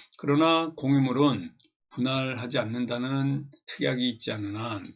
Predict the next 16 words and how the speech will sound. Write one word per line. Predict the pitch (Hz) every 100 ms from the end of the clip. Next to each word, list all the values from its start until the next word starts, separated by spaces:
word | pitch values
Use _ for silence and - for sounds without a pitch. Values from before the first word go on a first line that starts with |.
| -
원고의 | 101 98 92 92
청구에 | - - 113 113
의해서 | 113 110 131
언제든지 | 135 139 127 117 127
분할할 | 131 117 117 107
수 | - 107
있는 | 104
것이나 | 95 - 104 107 95 _ _ _ -
토지를 | 156 160 165 165
물리적으로 | 113 117 123 120 117 127
분할함에 | 113 110 117 110 113 110
큰 | - 160 139 139
손해를 | 139 - 127 117 139 151
볼 | 147
우려가 | 127 120 120 113
있으므로 | 113 - 98 110 104 85